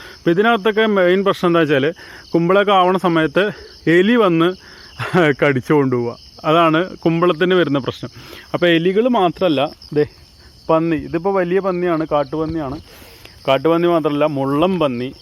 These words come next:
പിന്നെ എന്തെങ്കിലും നമ്മൾ തൈകൾ കുത്തിയിട്ട് അത് മുളച്ച് വരുന്ന സമയത്ത്, ആ, മയിൽ,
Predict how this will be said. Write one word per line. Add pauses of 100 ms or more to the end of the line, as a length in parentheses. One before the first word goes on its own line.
(160)
പിന്നെ
എന്തെങ്കിലും
നമ്മൾ (180)
തൈകൾ (140)
കുത്തിയിട്ട് (180)
അത്
മുളച്ച്
വരുന്ന
സമയത്ത്, (760)
ആ, (580)
മയിൽ,